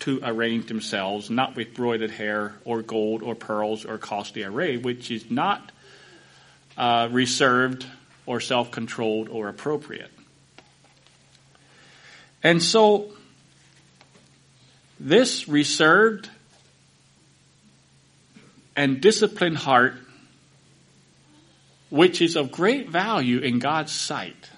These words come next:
and that is amazing. God values this heart,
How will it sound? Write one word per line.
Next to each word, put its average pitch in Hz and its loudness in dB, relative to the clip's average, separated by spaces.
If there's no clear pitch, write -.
and 113 -8
that 196 -4
is 123 -6
amazing. 120 -6
God 214 2
values 131 -2
this 147 -6
heart, - -4